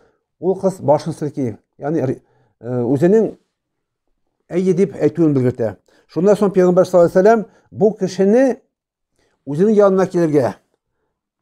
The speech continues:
ягъни бу хөкемгә тарта. Үзен, үзен янына килергә чакыра. Сахабалар алып килә бу яһудны. Һәм аның башын куеп ташка, ничек кызын атып үтерде ул, башына таш белән бәреп бу яһудны да үтерәләр.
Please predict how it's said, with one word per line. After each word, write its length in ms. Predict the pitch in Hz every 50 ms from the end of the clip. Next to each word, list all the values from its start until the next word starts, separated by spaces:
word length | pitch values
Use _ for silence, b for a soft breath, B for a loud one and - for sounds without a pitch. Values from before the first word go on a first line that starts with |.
| _ -
ягъни 220 | 131 135 139 131
бу 400 | 123 123 170 196 185 - - - _ _ _ _
хөкемгә 600 | - 165 - - 185 180 175 202 190 151 117 - _ _ _ _ _ _
тарта. 380 | - 151 127 - 131 110 92 - _ _ _ _ _ _ _ _ _ _ _ _ _
Үзен, 480 | - 139 139 151 185 196 180 147 - - _ _ _ -
үзен 240 | 131 143 151 202
янына 220 | 208 202 196 196 180
килергә 320 | 185 175 165 165 160 151
чакыра. 460 | - - - - - 127 120 107 95 - _ _ _ _ _ _ _
Сахабалар 400 | - 147 131 170 165 170 180 165
алып 200 | 151 156 147 151
килә 200 | - 185 202 208
бу 160 | 196 185 180 - - -
яһудны. 520 | - 151 135 139 139 - 120 123 107 95 - _ _ _ _ _ _ -
Һәм 180 | 156 175 180 190
аның 140 | 196 185 147
башын 280 | 160 170 160 - 196 175
куеп 260 | - 185 208 220 214
ташка, 460 | 202 180 - - - 151 131 113 - _ _ _ _ _ _ _ _ _ -
ничек 360 | 139 156 151 165 160 - -
кызын 260 | - 143 143 151 143 135
атып 260 | 139 139 - 160 147
үтерде 240 | 139 - 151 170 233
ул, 140 | 254 208 143 - _ _ _ _ _ _
башына 420 | - 117 147 151 139 160 170 196 202
таш 220 | 202 190 165 - -
белән 160 | 165 156 143
бәреп 300 | 160 175 170 143 - -
бу 160 | - 127 151
яһудны 360 | 160 156 139 - 156 127 147 151
да 100 | 151 139
үтерәләр. 380 | - 123 123 120 110 101 101